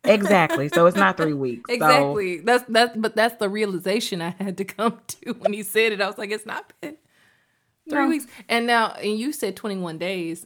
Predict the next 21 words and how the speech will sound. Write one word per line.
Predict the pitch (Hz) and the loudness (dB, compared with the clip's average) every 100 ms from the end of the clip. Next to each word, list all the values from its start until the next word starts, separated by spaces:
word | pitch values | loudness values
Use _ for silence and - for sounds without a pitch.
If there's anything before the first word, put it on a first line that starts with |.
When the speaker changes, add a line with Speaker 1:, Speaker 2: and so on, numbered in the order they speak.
| - | -10
Speaker 2:
I'm | 196 | -6
not | 202 147 | -6 -6
counting | 311 277 202 | -4 -2 -2
that. | 185 | -4
Obviously, | 185 175 175 170 165 | -4 -6 -8 -8 -8
I'm, | 151 - | -10 -12
I'm | 165 | -10
on | 160 | -10
teacher | 180 226 180 | -10 -10 -10
brain. | 143 135 175 | -10 -12 -14
So | 165 170 160 - _ _ | -12 -10 -10 -12 _ _
if | 175 180 | -10 -4
there's, | 214 | -4
Speaker 1:
Mm-hmm. | 196 185 | -2 -4
Speaker 2:
if | 196 208 | -6 -6
it's | 220 | -8
been | 240 240 | -8 -8
at | 175 | -6
least | 208 196 - - _ _ _ _ _ _ - | -8 -8 -12 -18 _ _ _ _ _ _ -4
three | 220 254 | -4 -2
sets | 262 214 165 - - | -4 -6 -6 -8 -18